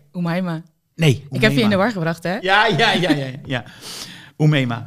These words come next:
Speaker 2: Ehm, omdat, ehm, eh, zij had aanvankelijk helemaal geen zin in dat, eh, toernooi. Maar, eh, later, toen Marokko ging winnen, ging ze natuurlijk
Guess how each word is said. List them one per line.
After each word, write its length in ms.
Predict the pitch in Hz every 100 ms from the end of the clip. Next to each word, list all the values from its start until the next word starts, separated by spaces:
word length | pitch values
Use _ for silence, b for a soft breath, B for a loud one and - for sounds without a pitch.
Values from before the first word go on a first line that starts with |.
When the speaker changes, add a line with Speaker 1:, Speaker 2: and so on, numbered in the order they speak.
| B B
Speaker 2:
Ehm, 540 | - 160 165 160 165 170 -
omdat, 540 | - 175 180 175 175 160
ehm, 460 | 160 156 156 151 156 - _ _ _ _ _ _ _ 143 147 143
eh, 1300 | 143 139 139 135 135 135 135 135 131 131 131 131 123 131
zij 680 | 123 120 190 180 170 220 240 _ _ _ _ _ _ _ _
had 240 | 156 147
aanvankelijk 480 | 160 143 180 160 143
helemaal 200 | 156 143
geen 160 | 151 135
zin 220 | 156 170
in 100 | 202
dat, 220 | 196 190
eh, 60 | 190
toernooi. 540 | 185 185 180 175 208 -
Maar, 400 | 165 165 170 -
eh, 480 | - 151 151 151 151 143 B -
later, 580 | 156 190 208 160 170
toen 180 | 196 180
Marokko 340 | 175 170 170 170
ging 220 | 175 160
winnen, 280 | 180 165 175
ging 260 | 165 160
ze 240 | 139 143 135 B B B B
natuurlijk 500 | - 143 143 139 123